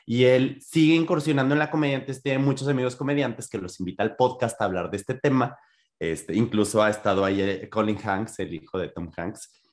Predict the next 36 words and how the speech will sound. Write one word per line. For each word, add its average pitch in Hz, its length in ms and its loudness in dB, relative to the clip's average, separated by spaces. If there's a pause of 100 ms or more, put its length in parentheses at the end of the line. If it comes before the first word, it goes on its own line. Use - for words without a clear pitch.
(140)
Y, 104 180 4
este, - 340 -4
y 117 120 -4
creerías 113 440 2
que 151 120 2
no 143 120 6
da 147 140 2
para 156 160 0
mucho, 143 320 -2
pero 113 160 -2
ya 110 140 0
tiene 127 220 -2
treinta 123 280 -6
y 92 40 -2
dos 98 160 -4
capítulos 123 640 -4
este, 104 600 -2
este 104 220 -6
podcast 110 540 -4
y - 60 -12
la 92 120 -4
verdad 87 180 -2
es 90 80 -12
que - 80 -20
todos 95 220 -4
son 98 220 -4
muy 101 200 -2
divertidos. 82 460 -2
Se - 80 -16
lo 82 80 -10
recomiendo 85 400 -6
mucho. 139 380 -2
Se 117 140 -8
llama 95 260 -2
Dead 98 240 2
Eyes 170 420 -2